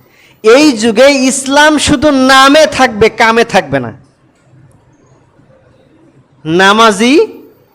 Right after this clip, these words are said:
শুধু নামে থাকবে, কাজে থাকবে না। ইসলাম শুধু নামে থাকবে।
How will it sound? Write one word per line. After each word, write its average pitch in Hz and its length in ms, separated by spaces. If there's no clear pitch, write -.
শুধু 208 360
নামে 190 420
থাকবে, 170 440
কাজে 185 380
থাকবে 143 380
না। 120 160
ইসলাম 285 540
শুধু 294 300
নামে 320 400
থাকবে। 220 500